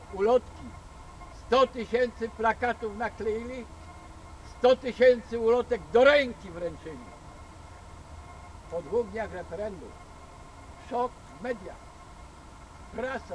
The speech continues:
telewizja podaje. Co się stało? Dzielni-, dzielnica Praga Południe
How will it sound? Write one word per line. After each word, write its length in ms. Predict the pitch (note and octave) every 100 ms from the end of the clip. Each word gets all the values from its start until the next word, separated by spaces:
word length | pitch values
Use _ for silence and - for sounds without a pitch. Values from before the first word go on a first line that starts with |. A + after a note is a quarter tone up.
| -
telewizja 580 | G#3 A3 B3 A#3+ G3+ G#3+
podaje. 400 | G#3 G#3+ A#3+ F#3 - - - - E4+ - - - - - - - -
Co 160 | A#3 A3+
się 180 | A#3+ A3
stało? 460 | - D4 C#4 F#3 - - - - - - - - - - - - - - F3
Dzielni-, 500 | A#3 B3 C#4+ C#4+ A#3 - -
dzielnica 520 | F#3+ A#3 D4+ B3+ C#4 -
Praga 480 | - C#4+ C#4 C#4
Południe 540 | - B3 E4 D4 G#3+